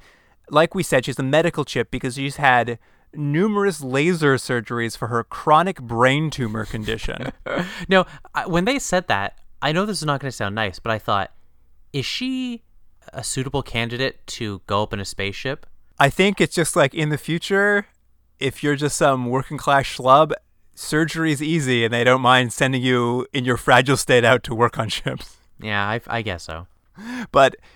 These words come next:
Speaker 1: the point is of this is the last surgery she had on her brain, the government had a motivation, oh no, sorry, a neuromotivation chip installed in her,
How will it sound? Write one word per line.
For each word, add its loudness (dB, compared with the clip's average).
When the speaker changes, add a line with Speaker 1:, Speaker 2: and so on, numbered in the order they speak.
Speaker 1:
the 2
point 4
is 0
of -2
this 0
is -4
the 0
last 4
surgery -4
she -8
had 4
on -2
her -4
brain, -2
the -12
government 0
had 4
a 0
motivation, 0
oh 4
no, 0
sorry, -2
a -2
neuromotivation 4
chip -8
installed 4
in -2
her, -4